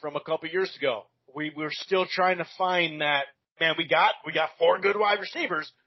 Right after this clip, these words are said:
but are any of them great? And the one that seems great at the college level got hurt a little bit. So it is kinda tough there, but I'm with you on that, and I will say it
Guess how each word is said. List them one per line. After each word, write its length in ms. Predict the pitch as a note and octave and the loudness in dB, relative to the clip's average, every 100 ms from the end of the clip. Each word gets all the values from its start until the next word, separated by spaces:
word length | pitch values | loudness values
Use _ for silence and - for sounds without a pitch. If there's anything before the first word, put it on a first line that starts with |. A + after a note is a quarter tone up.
| _ | _
but 100 | D#3 - - D3+ D#3 D3 | -6 -6 -2 0 2 2
are 120 | C#3+ | 0
any 280 | D#3 F3+ E3+ | 0 2 2
of 80 | |
them 140 | D#3+ D3 | 2 -6
great? 280 | - D3+ A#2+ _ _ _ _ | -2 0 0 _ _ _ _
And 100 | D3+ | -10
the 60 | D3 | -2
one 180 | D#3 F3 | 0 2
that 160 | E3 | 2
seems 260 | - D#3+ D3 | 0 -10 -14
great 300 | - E3 F3 | -4 -2 -2
at 80 | F3 | -4
the 60 | |
college 320 | - F3+ F#3 F3+ | -2 2 2 2
level 340 | F3+ F#3+ F#3+ _ _ _ _ _ | 0 0 -4 _ _ _ _ _
got 200 | C#3+ C#3+ | -2 0
hurt 220 | D3 E3+ D3 | 0 0 0
a 40 | |
little 240 | B2 A2+ - | -4 -10 -10
bit. 160 | - - | -14 -8
So 180 | E3 D#3 | -2 2
it 80 | E3 | 4
is 180 | F#3+ F#3 | 2 0
kinda 280 | E3+ E3+ D3+ - | -4 -4 -4 -2
tough 200 | D#3+ - | -2 0
there, 280 | C#3 C3 B2+ - _ _ | -2 -2 -2 -8 _ _
but 80 | C#3 | 0
I'm 220 | D3+ D#3+ | 0 0
with 140 | D3+ C#3+ | -2 -2
you 180 | C#3+ C#3 B2+ _ _ | 0 0 -2 _ _
on 260 | C#3 D3 C#3+ | 0 0 -2
that, 220 | C#3 C3 | -2 -2
and 140 | B2 | -4
I 120 | C3+ C#3+ | -6 -2
will 160 | D3 | -4
say 240 | C#3 C#3+ | -4 -4
it 100 | C3+ | -4